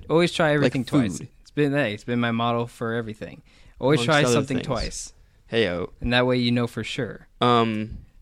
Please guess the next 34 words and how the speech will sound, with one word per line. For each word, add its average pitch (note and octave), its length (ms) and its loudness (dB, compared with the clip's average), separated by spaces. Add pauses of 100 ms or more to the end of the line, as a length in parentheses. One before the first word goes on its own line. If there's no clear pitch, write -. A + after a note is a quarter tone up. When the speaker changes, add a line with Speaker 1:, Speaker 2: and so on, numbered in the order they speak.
(260)
Speaker 2:
yeah, C#3 200 4
absolutely. G2 840 -2
It's, - 260 -4
uh, G2+ 400 0 (760)
oh, G2 140 -2
crap. - 300 -4
Speaker 1:
But C3 100 2
Speaker 2:
I - 20 4
Speaker 1:
I'm D3+ 80 4
Speaker 2:
was E3+ 100 4
Speaker 1:
looking E3 140 -2
Speaker 2:
gonna A2+ 40 -8
Speaker 1:
forward E3+ 200 4
to C3+ 60 0
Speaker 2:
go A2 60 -2
Speaker 1:
seeing C3+ 180 0
Speaker 2:
for B2+ 60 -2
it. - 20 -4
Speaker 1:
some B2+ 100 -2
people's A2+ 440 -6
opinions G2+ 520 -4
that - 340 -8
don't F#2 220 -6
like - 260 -16
it - 180 -16
on G2+ 180 -10
this, G2 120 -8
Speaker 2:
Me C#3 80 2
too. C3+ 240 0
Speaker 1:
on G#2+ 80 -8
the G#2 60 -12
Speaker 2:
Me A#2 180 -2
Speaker 1:
show. - 20 -
Speaker 2:
too. - 260 -4